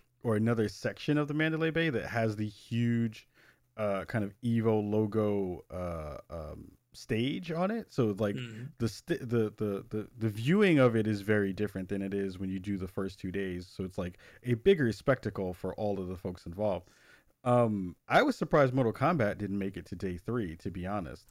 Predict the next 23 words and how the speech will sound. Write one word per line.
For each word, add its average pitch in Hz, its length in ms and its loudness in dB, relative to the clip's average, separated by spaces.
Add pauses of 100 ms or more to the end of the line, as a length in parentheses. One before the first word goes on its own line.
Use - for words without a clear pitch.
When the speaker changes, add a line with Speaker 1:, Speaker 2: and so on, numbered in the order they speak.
Speaker 1:
I 143 140 2
thought 156 140 6
that 131 60 8
Speaker 2:
Yeah. 151 180 6
Speaker 1:
that 117 180 2
game 113 200 2
was 104 120 -2
gonna 107 180 0
be 107 120 0
there, 104 160 0
one, 101 380 0
because 151 280 0
it's 104 160 -10
new, 101 400 -2 (440)
two, 156 200 4
because 127 320 0
they 107 180 0
have, 101 440 0 (500)
they 117 100 2
had 123 180 4
the 113 80 4
most 113 300 2
compet-, 110 440 -2